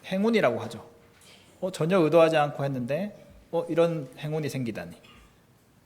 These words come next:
다 있으시죠? 저도 있습니다. 교회에서 이제 소시적 이제 청년 때입니다. 대학생 때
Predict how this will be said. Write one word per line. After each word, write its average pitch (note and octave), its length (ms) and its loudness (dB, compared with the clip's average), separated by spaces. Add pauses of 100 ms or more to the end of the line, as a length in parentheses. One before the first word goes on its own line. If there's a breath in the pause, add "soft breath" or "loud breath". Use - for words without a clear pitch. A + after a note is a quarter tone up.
(200)
다 A#2+ 100 -14
있으시죠? C3 520 -6 (960 soft breath)
저도 C3 200 -4
있습니다. G#2 500 -4 (1500 loud breath)
교회에서 F3+ 1000 8 (380)
이제 A#2+ 240 -6 (300)
소시적 D3 420 -2
이제 B2+ 140 -2
청년 F#3 320 2
때입니다. F#2+ 420 -2 (460)
대학생 C3+ 460 -4
때 A#2+ 360 0